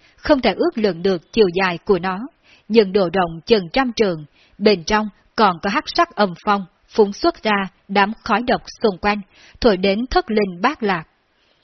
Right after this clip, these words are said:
"Đây là cửa vào âm dương quật, mọi người tiếp tục đi thôi."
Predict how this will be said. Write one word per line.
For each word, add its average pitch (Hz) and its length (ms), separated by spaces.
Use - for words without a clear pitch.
"Đây 202 420
là 208 160
cửa 185 200
vào 202 220
âm 208 200
dương 247 180
quật, 196 220
mọi 202 200
người 180 240
tiếp 349 140
tục 202 200
đi 190 240
thôi." 208 180